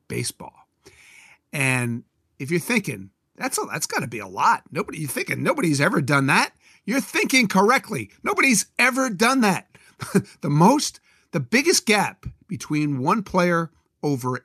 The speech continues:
any other player in any other decade, position player, was, the old one was sixteen point three, and it was Hannes Wagner over a hundred <laughs> years ago, nineteen hundred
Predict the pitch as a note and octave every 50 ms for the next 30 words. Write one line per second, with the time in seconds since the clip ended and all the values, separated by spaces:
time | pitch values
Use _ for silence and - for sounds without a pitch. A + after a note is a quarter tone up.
0 | _ _ - F#3+ A3 A#3+ A3+ G3+ - - F3+ F3 E3+ E3 C#3+ - - D#3 C#3+ A#2+
1 | G2 F#2+ F2+ - _ _ C3 B2 B2 - - F#3 G3 A3 G3+ G3 G3 F3+ D#3+ C#3+
2 | A#2+ - D#3 D3+ C#3 - G2 E2 E2+ E2+ - _ _ _ _ _ _ _ _ _
3 | _ _ D3+ F#3 F3+ C#3+ C3+ G2+ F#2+ F#2+ F2+ E2+ F2 F2 _ _ _ _ _ _
4 | _ _ _ _ _ _ _ - B2+ B2 A#2+ A#2 A2 A#2+ - C#3 D#3+ G3+ G3+ D3
5 | B2 A#2+ - - - - - - - - F3 C#3+ B2+ - - A#2 A#2 G#2+ - -
6 | A2+ G#2 G#2 B2 - - D3+ F3+ - B3+ G#3 F#3 - - - - F4+ F#4 F4+ D4+
7 | G#3 - - - - C4 D4+ E4+ D#4+ D4+ G#3 - - - _ _ _ _ _ _
8 | _ - F4+ - E4+ E4+ F4+ E4+ - - - C#4 D4 C#4+ E4 A3+ D#3 - E4 E4+
9 | E4 - D#4+ G#3+ - C3 G#2+ F2+ F2+ - - - - - - G#3 A3+ C#4+ - -
10 | C#4+ D4+ A3+ - E4+ F4+ - F3+ - - -